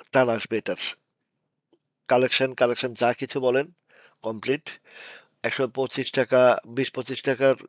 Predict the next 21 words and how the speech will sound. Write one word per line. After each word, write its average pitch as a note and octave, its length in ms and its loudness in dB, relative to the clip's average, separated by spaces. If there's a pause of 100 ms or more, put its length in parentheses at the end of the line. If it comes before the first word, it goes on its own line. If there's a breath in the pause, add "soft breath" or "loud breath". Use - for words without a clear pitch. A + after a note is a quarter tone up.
(220)
ঘরটা B2 380 2 (380)
তো D3+ 140 -4
যাবেই, C3 400 2 (360)
একশো A#2+ 220 -4
পঁয়ত্রিশ B2 600 0
লেভেল C3 240 2
পর্যন্ত, A2+ 320 -10 (100)
এই D#3 180 6
যে C#3+ 140 2
এই C#3+ 200 0
জায়গাটা B2+ 420 2
পর্যন্ত A#2 420 -12 (640 loud breath)
বা F#2+ 160 -4
আরও C3+ 280 2
উপরেও B2 320 -2
যেতে A2 280 -8 (140)
পারে F2+ 240 -4 (120)
এটা। - 200 -16 (1040 loud breath)
এটা D3 220 2
পার C3 240 4
কর-, B2+ 260 -8